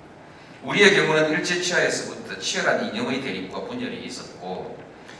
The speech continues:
이것이 해방정국에서 권력투쟁으로 이어져서 마침내 분단에 이르렀습니다. 그리고 분단 정부의 수립 후에도 세계 냉전 체제의 최첨단에 서서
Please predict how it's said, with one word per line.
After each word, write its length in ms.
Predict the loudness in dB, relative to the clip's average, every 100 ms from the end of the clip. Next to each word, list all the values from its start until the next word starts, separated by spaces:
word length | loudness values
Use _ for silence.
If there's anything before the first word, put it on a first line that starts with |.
| -8
이것이 380 | -2 2 2 4
해방정국에서 1120 | 8 10 10 8 2 0 0 -2 0 -2 -2
권력투쟁으로 720 | 0 2 2 0 -4 -4 -2 -4
이어져서 480 | -4 -6 -8 -6
마침내 580 | -6 -4 -6 -10 -12 -12 -14 -18 -20 -18 -10
분단에 680 | -8 -4 -2 -2 -2 -6 -8
이르렀습니다. 640 | -8 -8 -8 -10 -12 -16 -18 -20 -20 -20 -20 -20 -16 2
그리고 420 | 4 6 4 4
분단 400 | 4 8 8 8
정부의 340 | 4 0 -2
수립 400 | -2 -6 -8 -8
후에도 280 | -6 -4 -2
세계 340 | -2 0 0
냉전 440 | 0 0 -2 -4 -6
체제의 440 | -8 -4 -4 -4 -4 0 2 2 0 -6 -10 -14 -6
최첨단에 560 | 2 6 10 12 12 10
서서 640 | 4 2 2 0 -2